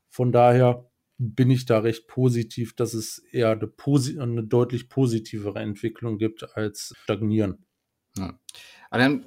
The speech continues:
Speaker 2: du hast gerade die ganzen Zugänge schon aufgezählt. Was würdest du, oder wie würdest du einschätzen? Würdest du eher sagen, die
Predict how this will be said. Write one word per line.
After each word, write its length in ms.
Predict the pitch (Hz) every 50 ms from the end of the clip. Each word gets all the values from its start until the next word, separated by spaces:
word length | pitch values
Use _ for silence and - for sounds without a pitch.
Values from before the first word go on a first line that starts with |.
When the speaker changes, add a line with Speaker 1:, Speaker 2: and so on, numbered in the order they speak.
| 131 131
Speaker 2:
du 80 | 131
hast 140 | 139 139 -
gerade 200 | - 143 139 139
die 80 | 123 120
ganzen 800 | 123 127 131 131 139 127 120 117 113 104 101 - - - - 107 -
Zugänge 720 | - - 139 131 143 131 127 127 123 120 120 120 117 107
schon 260 | - - 117 113 214
aufgezählt. 600 | - - 139 - - 190 - - 113 120 139 139 - - - - - _ _ _ _ _ _ _ -
Was 340 | - 98 113 135 160 - -
würdest 240 | 196 175 160 - -
du, 240 | 156 147 135 131 -
oder 200 | - 131 127 120
wie 120 | 123 147 143
würdest 200 | 147 147 - -
du 40 | -
einschätzen? 440 | 113 127 131 131 127 113 - 120 110
Würdest 200 | 120 120 123 -
du 60 | -
eher 240 | - - 110 135 151
sagen, 420 | 135 135 135 139 139 135 143 135 120
die 540 | 113 123 123 117 117 110 110 104 101 -